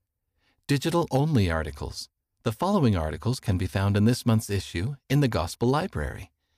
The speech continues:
How Can I Progress on the Covenant Path While I'm Single? By Marjorie Cornelius. Why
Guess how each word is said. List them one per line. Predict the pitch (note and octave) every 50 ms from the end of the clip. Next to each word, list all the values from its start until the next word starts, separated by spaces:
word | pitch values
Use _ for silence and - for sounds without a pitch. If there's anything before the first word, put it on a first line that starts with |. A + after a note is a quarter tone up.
| _ _ _ _ _ _ _ _ _ -
How | - F3+ G3+ A#3
Can | A3+ - A#3+
I | G3 C#3
Progress | A#2 - - G#2 F#2 - G2 D#2 C#2+ - - -
on | F2 D#2+
the | D#2+
Covenant | - - G2+ F2+ F2+ F2+ F2+ D#2
Path | - - - F#2 A2 A2 -
While | A2+ A2+ A2 A2
I'm | A2 A2+
Single? | A2+ - - C#3+ C#3+ C3 G2 F2+ F2 - _ _ _ _ _ _ _ _ _
By | - A2+ G2+
Marjorie | F#2+ F2+ E2+ D#2+ D#2 - - F#2+ F#2+
Cornelius. | - - G#2+ A2 A#2+ B2 F#2+ D2 D2 C#2 - - - _ _ _ _ _ _ _ _ _ _ _ _ _ _ _ _ _ _ _ _ _ _
Why | - C3+ D3+ F#3 G3+ G3+